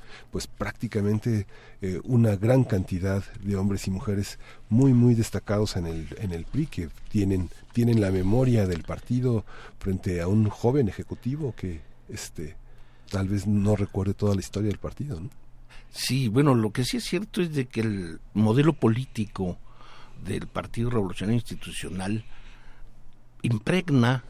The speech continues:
Speaker 2: nuestra vida nacional desde que na-, desde que este nació de mil novecientos veintinueve con el nombre de Partido Nacional Revolucionario. Sin duda no podemos nosotros, como mexicanos, hacer a un lado un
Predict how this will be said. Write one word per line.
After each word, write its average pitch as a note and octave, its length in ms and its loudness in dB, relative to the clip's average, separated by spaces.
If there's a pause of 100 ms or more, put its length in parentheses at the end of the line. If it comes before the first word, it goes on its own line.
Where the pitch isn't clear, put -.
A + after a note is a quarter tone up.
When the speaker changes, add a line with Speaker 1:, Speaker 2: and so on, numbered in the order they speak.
(280)
Speaker 2:
nuestra A2 320 0
vida B2+ 180 8
nacional A2 580 4
desde G2+ 440 4
que - 200 2
na-, F#2+ 260 -2
desde G#2 300 -2
que A#2+ 100 -2
este G#2+ 180 -2
nació G2 480 -2
de F#2 100 -4
mil G2 160 -4
novecientos F#2 480 -6
veintinueve F2 680 -8
con D#2 160 -10
el F2 100 -10
nombre F#2 380 -6
de D#2 180 -14 (420)
Partido F#2+ 340 -4
Nacional F2+ 420 -6
Revolucionario. D2+ 800 -12 (1400)
Sin B2 180 0
duda D3+ 360 6
no C3 180 4
podemos C3 560 6
nosotros, A2+ 880 -2 (1120)
como G2+ 200 -4
mexicanos, G#2+ 720 -4 (280)
hacer A2 320 -2
a - 20 2
un B2+ 120 2
lado A#2 520 2
un A2+ 420 0